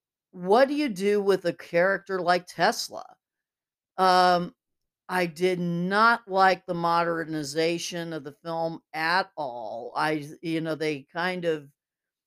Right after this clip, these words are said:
they kind of done, they did this kind of modern, they, they had, like, the, the historical part of it, then they did this modern piece,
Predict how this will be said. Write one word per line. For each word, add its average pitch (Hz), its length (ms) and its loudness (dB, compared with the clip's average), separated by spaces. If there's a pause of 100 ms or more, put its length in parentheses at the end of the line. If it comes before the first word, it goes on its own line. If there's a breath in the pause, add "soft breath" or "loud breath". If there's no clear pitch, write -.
(480)
they 175 180 4
kind 208 460 -2
of 160 200 -4
done, 185 400 2
they 175 180 0
did 202 340 -2
this 190 280 -2
kind 196 380 -4
of 151 220 -4
modern, 185 1080 -2
they, 170 300 0 (140)
they 170 160 2
had, 185 260 2
like, 175 280 0
the, 143 300 -4
the 151 140 -6
historical 240 720 2
part 202 400 2
of 190 140 -6
it, 196 160 -4
then 170 120 0
they 156 140 -6
did 160 220 -6
this 139 200 -12
modern 208 640 0
piece, 170 440 -6